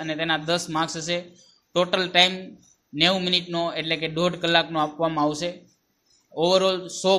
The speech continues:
પ્રશ્નો અને સો માર્ક્સ રહેશે. અને ખાસ વાત યાદ રાખજો કે અહીંયા પણ નેગેટિવ માર્કિંગ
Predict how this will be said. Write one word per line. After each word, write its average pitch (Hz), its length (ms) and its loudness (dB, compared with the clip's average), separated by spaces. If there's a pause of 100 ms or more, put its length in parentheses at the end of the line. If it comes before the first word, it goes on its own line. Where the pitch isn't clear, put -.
પ્રશ્નો 180 380 0
અને 165 120 -2 (100)
સો 175 80 2 (140)
માર્ક્સ 160 220 4 (100)
રહેશે. 175 220 -2 (420)
અને 175 140 2 (160)
ખાસ 185 220 2 (100)
વાત 185 160 4 (100)
યાદ 180 220 2
રાખજો 180 280 2 (160)
કે 190 80 -2 (140)
અહીંયા 180 380 0
પણ 180 200 4 (600)
નેગેટિવ 190 500 2 (160)
માર્કિંગ 175 360 4